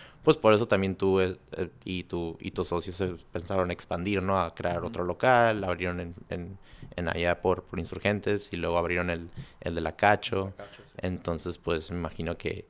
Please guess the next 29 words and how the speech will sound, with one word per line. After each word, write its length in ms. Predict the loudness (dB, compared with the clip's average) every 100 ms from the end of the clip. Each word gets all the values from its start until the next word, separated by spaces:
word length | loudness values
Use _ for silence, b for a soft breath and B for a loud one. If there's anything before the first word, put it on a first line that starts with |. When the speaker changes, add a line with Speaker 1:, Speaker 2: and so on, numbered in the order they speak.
| -14
Speaker 2:
Y 40 |
ahorita 240 | -14 -10 -8
Speaker 1:
o 40 |
sea, 120 | -8
Speaker 2:
estamos 180 | -10 -12
ahí 80 | -16
por 160 | -10 -10
abrir 260 | -8 -10
otro, 260 | -12 -12 -18
¿eh? 100 | -18 -20 _
Speaker 1:
sí, 400 | -10 -10 -10 -10
somos, 420 | -8 -8 -8 -8 -4
o 120 | -2
sea, 220 | 0 0
de 100 | 0
que, 120 | -4
pues, 200 | -8 -2
ahí 100 | -2
te 120 | 4 4
das, 200 | 4 4
te 80 |
das 160 | 4 4
cuenta 200 | 0 2
también 260 | 0 0 0
que, 240 | -2 -2 B B B
que 80 | -4
ustedes 360 | 2 4 4 2
también 280 | 0 0
quieren, 380 | 0 0 0 -4